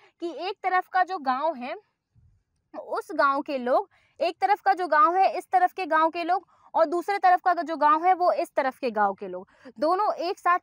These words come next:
पत्थर मारते हैं उस चंडी पर। अब ये जो चंडी है, ये जिसके पत्थर से गिर जाए वो गांव जीत जाएगा, पहली चीज़। दूसरी चीज़ ये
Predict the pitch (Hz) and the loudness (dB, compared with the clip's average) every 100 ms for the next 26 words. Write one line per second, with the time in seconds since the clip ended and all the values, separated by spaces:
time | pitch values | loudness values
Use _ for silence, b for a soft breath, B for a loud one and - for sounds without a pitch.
0 | - 285 - 359 339 294 277 392 370 359 | -2 -4 -2 0 2 0 0 -4 -2 -4
1 | - - 247 233 233 190 - _ _ _ | -4 -4 -2 -4 -8 -10 -14 _ _ _
2 | _ - 339 381 392 359 359 302 311 370 | _ -4 -2 0 -2 -4 -6 -4 -4 -2
3 | 349 392 b b 349 254 320 - - 508 | -2 -2 b b -8 -6 -8 -8 -6 -4
4 | - 330 - 453 - 427 254 381 320 330 | -4 -4 -2 -4 -2 -6 -2 -2 2 2
5 | 349 339 339 294 269 285 240 269 233 196 | 4 4 2 2 2 2 0 -4 -4 -6
6 | 214 190 190 185 - _ _ _ _ _ | -4 -4 -6 -10 -12 _ _ _ _ _
7 | 330 359 330 - 226 202 311 427 415 392 | 0 2 0 -4 -10 -8 -6 -4 -4 -6
8 | 349 415 | -6 -10